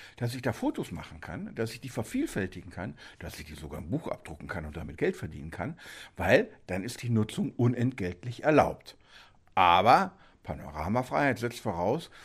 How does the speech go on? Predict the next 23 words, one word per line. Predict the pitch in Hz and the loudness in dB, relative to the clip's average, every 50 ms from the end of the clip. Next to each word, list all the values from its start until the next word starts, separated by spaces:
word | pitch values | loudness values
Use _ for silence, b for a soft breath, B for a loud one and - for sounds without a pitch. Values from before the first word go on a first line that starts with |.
| B B B B B _ | B B B B B _
dass | - 117 120 120 - | 8 8 8 8 4
ich | 127 120 | -2 -4
das | - 104 - - | -6 -6 -8 -4
Kunstwerk | - 113 110 117 120 120 - 160 160 160 - | 0 2 2 2 2 0 -2 -2 -2 -2 -2
von | - 139 95 76 | -2 -4 -2 -2
einer | 90 95 85 85 - - - | -2 -2 -2 -4 -2 2 4
öffentlichen | 139 185 185 - 196 156 123 - 120 110 - - 95 87 82 80 - - - _ _ _ | 4 4 2 0 -8 -8 -4 -2 -2 -4 -2 -4 -8 -8 -8 -10 -14 -18 -20 _ _ _
Stelle, | - - - - 135 127 120 110 87 73 69 - - - _ - | -16 2 6 8 8 10 10 8 6 4 0 -6 -12 -20 _ -8
also | - 76 76 80 73 73 - - - - _ _ _ _ _ _ _ _ - | -8 -6 -6 -6 -6 -8 -10 -14 -18 -20 _ _ _ _ _ _ _ _ -14
Straße, | - - - 82 90 104 107 120 117 - 104 90 85 71 71 - _ _ | -10 -4 2 6 8 8 8 8 6 2 -2 -2 -4 -4 -8 -14 _ _
Weg, | 98 92 110 123 127 131 117 101 - - - B B B B B B B | -4 2 6 6 8 8 6 4 2 -2 -14 B B B B B B B
Wiese | 101 104 131 147 156 139 131 113 - | 0 2 2 2 2 2 0 0 0
aus | 85 87 - - | -2 -6 -6 -8
fotografiere | - - 82 90 85 - - 82 - - 104 120 143 165 190 185 B B B B B B B | -10 -12 -10 -10 -10 -12 -12 -12 -10 -6 -6 -4 -4 -4 -6 -8 B B B B B B B
und | B 170 165 | B -2 0
seine | 170 160 151 143 | 2 2 2 2
Grenzen | 107 - 85 - 82 - - - - 156 | 0 0 -2 -2 -2 -4 -6 -8 -8 -8
ist | - 147 - - | -8 -8 -8 -8
das | 165 - | -6 -4
halt | 185 160 - - | -4 -6 -6 -6
mit | 175 - | -8 -6
einer | - - 226 269 285 277 285 | -4 -4 -4 -2 -4 -4 -6
Drohne. | - - - 78 - - - - | -8 -8 -10 -10 -10 -12 -14 -16